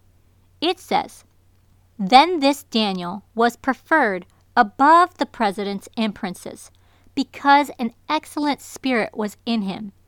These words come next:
and the king thought to set him over the whole realm. The writer wanted us to know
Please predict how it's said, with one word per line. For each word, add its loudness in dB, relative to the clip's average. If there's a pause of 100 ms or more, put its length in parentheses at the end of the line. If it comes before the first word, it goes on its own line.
(360)
and 2
the 0
king -4
thought 2 (200)
to -6
set 0
him -2 (120)
over -2 (340)
the 2
whole -2 (240)
realm. -4 (920)
The 0
writer 2
wanted 2
us -2
to -2
know -4